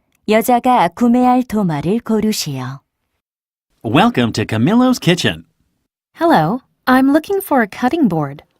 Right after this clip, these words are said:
Speaker 2: Let me show you our five top-selling models, all at affordable prices. Do you have a preference for any material? We have plastic,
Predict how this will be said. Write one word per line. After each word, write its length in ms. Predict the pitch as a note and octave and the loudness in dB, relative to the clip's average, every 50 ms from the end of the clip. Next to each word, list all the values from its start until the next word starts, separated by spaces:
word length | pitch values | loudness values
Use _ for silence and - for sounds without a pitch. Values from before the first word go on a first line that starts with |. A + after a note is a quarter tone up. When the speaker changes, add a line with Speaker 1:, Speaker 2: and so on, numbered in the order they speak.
| _ _ _ - | _ _ _ -2
Speaker 2:
Let 200 | D3 F#3 G#3 - | 0 0 0 2
me 140 | D3 C3+ | 0 0
show 240 | B2 - - C3 C3 | 0 2 0 2 2
you 240 | C3+ C3+ D3+ D#3 D3 | 2 2 0 0 0
our 220 | - G#2+ G2+ G2 | 2 0 0 0
five 480 | F#2 - - - F#3 G3 G#3+ G#3+ F#3+ - | -2 -4 -2 -2 0 0 0 -2 -4 -2
top-selling 600 | - D3+ D#3 E3 D#3 - - D#3+ D3+ D3 C3+ A#2 | 0 2 2 2 2 0 0 0 2 2 2 2
models, 520 | A2+ A#2+ B2 A#2 F#2+ E2+ - - - - - _ - _ _ _ - | 2 2 2 0 -2 -4 -8 -10 -14 -16 -16 _ -20 _ _ _ 0
all 280 | D#3+ F3 F#3 F#3+ E3 | 2 2 2 2 2
at 100 | A#2+ G#2 | 2 0
affordable 540 | G2+ G2 - - F3 G3 G3 G3+ F3+ G3 F#3 | -2 -4 -2 -2 0 0 0 2 0 0 0
prices. 640 | - - D3 C3+ C#3+ C#3+ - A2+ F#2 F2 - - - _ _ _ _ _ _ _ _ _ _ _ _ _ _ - | 0 0 0 0 2 0 0 -2 -4 -6 -8 -14 -14 _ _ _ _ _ _ _ _ _ _ _ _ _ _ -8
Do 100 | G2+ G#2 | -4 -2
you 80 | A2+ G#2+ | 0 0
have 220 | G2 G#2+ A2 G#2+ | 0 0 0 0
a 40 | A2 | -2
preference 460 | - - - A2 G#2 - D#3 D#3+ D3+ | -4 -2 -2 -2 0 0 -2 -2 -2
for 140 | - B2 A#2+ | -2 -4 -2
any 180 | - A#2+ A#2+ B2 | 0 0 2 2
material? 600 | A2+ G#2 E2+ - A2 G#2+ A#2 D3 F#3+ A3 B3 - _ _ _ _ _ _ _ _ _ _ _ _ _ - | 0 -2 -4 -4 -2 0 0 0 0 -2 -4 -6 _ _ _ _ _ _ _ _ _ _ _ _ _ -4
We 140 | C3+ C#3 | 0 0
have 180 | D#3+ G3 F#3+ - | 0 0 0 -2
plastic, 600 | - - F#3+ G#3+ A3 F3+ - - F#2 - - - | -4 -2 -2 -2 -2 -4 -4 -6 -6 -8 -10 -16